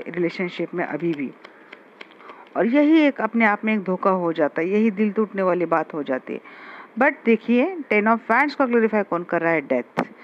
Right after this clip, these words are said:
तो मैंने बोला नहीं, यहीं पे बोला कि ये ख़त्म हो जाएगा, ये cycle permanently end हो जाएगा। कुछ तो आपके रिश्ते में permanently end होने वाला है, आप चिंता नहीं करना है।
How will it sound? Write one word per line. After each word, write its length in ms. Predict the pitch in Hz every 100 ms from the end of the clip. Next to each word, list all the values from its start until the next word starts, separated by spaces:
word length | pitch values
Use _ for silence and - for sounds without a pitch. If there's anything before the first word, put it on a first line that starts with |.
| - - - -
तो 80 | 254
मैंने 220 | 262 294
बोला 300 | 233 277 339
नहीं, 240 | 294 226 117
यहीं 200 | 220 247
पे 160 | - 262
बोला 280 | 190 180 190
कि 140 | 247
ये 160 | 254 262
ख़त्म 380 | - 226 247 233
हो 180 | 226
जाएगा, 280 | 202 180 180
ये 120 | 190
cycle 360 | 190 190 180 208
permanently 880 | 202 185 185 170 175 240 233 233 - -
end 240 | 185 190 -
हो 120 | 180 175
जाएगा। 460 | 156 147 131 127 - - - -
कुछ 220 | 294 - -
तो 80 | 269
आपके 480 | 185 190 - 208
रिश्ते 380 | 208 190 - 190
में 140 | 208 208
permanently 680 | 180 175 175 175 170 190 -
end 240 | 175 185 - - - - - 208
होने 220 | 190 233
वाला 300 | 226 190 170
है, 260 | 175 196 269 - - - - - -
आप 260 | 202 - - -
चिंता 360 | 233 220 247
नहीं 260 | 226 220 226
करना 280 | 214 185 175
है। 140 | 202